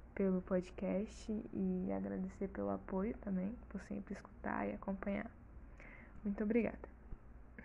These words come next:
Esse foi o primeiro C C cast dedicatório, esse primeiro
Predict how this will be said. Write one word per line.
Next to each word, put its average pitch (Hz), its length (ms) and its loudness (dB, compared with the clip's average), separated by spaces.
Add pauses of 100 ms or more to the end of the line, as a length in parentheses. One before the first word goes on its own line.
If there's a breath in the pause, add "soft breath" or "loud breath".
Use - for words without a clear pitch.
(640 loud breath)
Esse 220 260 10
foi 226 160 6
o 202 40 4
primeiro 202 440 2
C 214 140 -2
C - 140 -6
cast 190 320 -2
dedicatório, 190 760 -2
esse 202 160 -4
primeiro 185 480 4